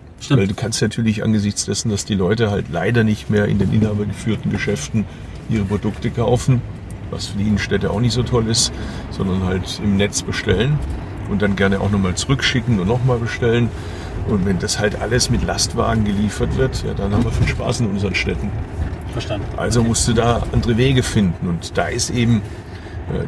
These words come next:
Speaker 2: der Transport von Waren mit dem Fahrrad ein Weg und natürlich eben Street-Scooter und andere Geschichten. In die Richtung muss das gehen. Wir müssen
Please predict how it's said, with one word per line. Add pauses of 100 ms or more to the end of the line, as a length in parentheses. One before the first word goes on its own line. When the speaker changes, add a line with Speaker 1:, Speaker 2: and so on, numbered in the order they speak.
Speaker 2:
der
Transport
von
Waren
mit
dem
Fahrrad
ein
Weg (120)
und
natürlich
eben (160)
Street-Scooter
und
andere
Geschichten. (720)
In
die
Richtung
muss
das
gehen.
Wir
müssen